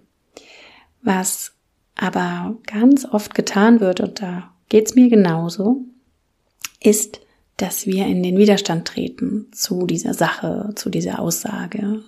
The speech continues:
et cetera. Wir wollen es nicht wahrhaben. Wir wollen, dass es anders ist. Aber in, wenn du in die Akzeptanz gehst, dann kannst du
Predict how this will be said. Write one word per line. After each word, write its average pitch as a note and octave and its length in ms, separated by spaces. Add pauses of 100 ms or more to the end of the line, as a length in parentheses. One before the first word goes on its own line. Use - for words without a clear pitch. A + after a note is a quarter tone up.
et G#3+ 160
cetera. G#3 520 (800)
Wir F#3 140
wollen F3+ 160
es F3+ 160
nicht E3+ 200
wahrhaben. F#3 840 (200)
Wir - 100 (100)
wollen, F3+ 500
dass - 220
es G#3 100
anders F#3 480
ist. - 400 (1120)
Aber A3+ 600 (1040)
in, F#3 280
wenn F3+ 140
du F3+ 80
in F3+ 140
die - 100
Akzeptanz - 880
gehst, - 760 (640)
dann G3+ 340
kannst - 480
du F#3 340